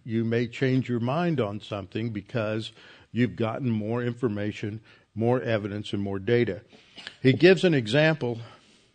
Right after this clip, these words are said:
Um, Dershowitz gives an example. He said, "The late Justice Antonin Scalia gave the following current example.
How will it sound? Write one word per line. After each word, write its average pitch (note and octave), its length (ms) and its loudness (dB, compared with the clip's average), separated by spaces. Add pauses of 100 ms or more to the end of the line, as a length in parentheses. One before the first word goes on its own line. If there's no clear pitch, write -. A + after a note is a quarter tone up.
(920)
Um, G#2 520 -2 (320)
Dershowitz D3 480 6
gives B2+ 180 4
an B2+ 80 4
example. A#2+ 440 2
He A2+ 60 2
said, A#2 220 -2
"The A2 80 0
late C#3 320 2
Justice C3+ 720 0
Antonin C3 560 2
Scalia A2+ 680 0 (460)
gave B2 220 6
the A#2 100 -2
following C3+ 600 0
current B2 420 -4
example. A2+ 680 -4